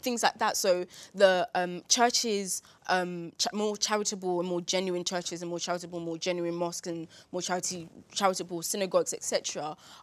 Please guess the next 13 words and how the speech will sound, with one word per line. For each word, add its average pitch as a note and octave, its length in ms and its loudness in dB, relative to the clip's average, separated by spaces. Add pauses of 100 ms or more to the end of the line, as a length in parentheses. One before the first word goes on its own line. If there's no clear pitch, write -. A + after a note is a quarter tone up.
(240)
have F#3+ 420 2 (400)
always G#3 800 4 (440)
do A#3 480 2
kind A3 220 2
of, F#3 80 -2
like, F3+ 200 4 (100)
who A#3+ 120 -2
do A3+ 240 0
abide F#3 580 4
and F3+ 140 -6
follow F#3 560 0 (360)
those, F3+ 540 2
um, E3+ 600 -2